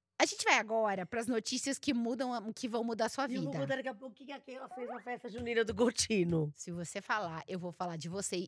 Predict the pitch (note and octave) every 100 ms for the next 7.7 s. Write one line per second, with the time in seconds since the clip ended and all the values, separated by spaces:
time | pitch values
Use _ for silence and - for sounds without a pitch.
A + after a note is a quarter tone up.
0 | - F#3 F3+ E3 F3 E3+ F#3+ - E4 F4
1 | G3+ G#3+ G3+ - F#3+ F3+ B3 C#4 - E3+
2 | G#3 G#3+ F#3 D#3+ G3 G3 F#3 G3+ - -
3 | F3 G#3+ A3 A#3+ B3 A3+ A#3 A#3 C#4 -
4 | G#3 E3+ D#3 D#3+ C#3+ - - _ F#3 F#3
5 | A3 A3 F3+ G3+ G#3 G3 F3+ F3+ D#3+ D#3
6 | - - A3+ A#3 F3+ - - - F3 G3+
7 | G#3+ G3 A#3 B3 B3 - F3+